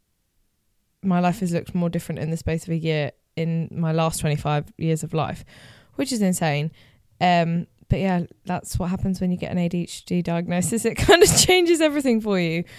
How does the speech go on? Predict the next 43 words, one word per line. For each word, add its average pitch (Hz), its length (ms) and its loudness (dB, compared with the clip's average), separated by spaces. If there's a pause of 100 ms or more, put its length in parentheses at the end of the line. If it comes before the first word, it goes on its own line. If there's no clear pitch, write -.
(400)
Um, 202 480 2
so - 160 -6
yeah, 175 160 4
just 202 160 -6
be 285 100 2
prepared 175 360 4
for - 100 -6
that. 151 240 -2 (160)
Um, 180 640 0 (1000)
but 185 200 0
yeah, 180 520 0
I 170 100 -4
guess 226 260 -6
that's - 320 -8
all. 156 320 -4
I - 100 -4
hope 202 200 0
you 262 40 0
enjoyed 180 300 4
this - 160 -12
episode. - 460 -2
I 175 60 -4
hope 185 220 -4
it's - 120 -10
helpful 180 500 -6
for 185 120 -12
somebody. 208 580 -4 (500)
Um, 185 420 0 (280)
'cause 220 340 -2 (200)
to - 80 -12
be 349 80 -2
honest, 381 200 0
it's 330 80 2
just 311 120 -2
been 226 120 4
nice 196 260 4
for - 60 -4
me 180 220 2
to 180 140 -4
reflect 175 500 0
and 175 100 -2
look - 160 -4
back - 380 -4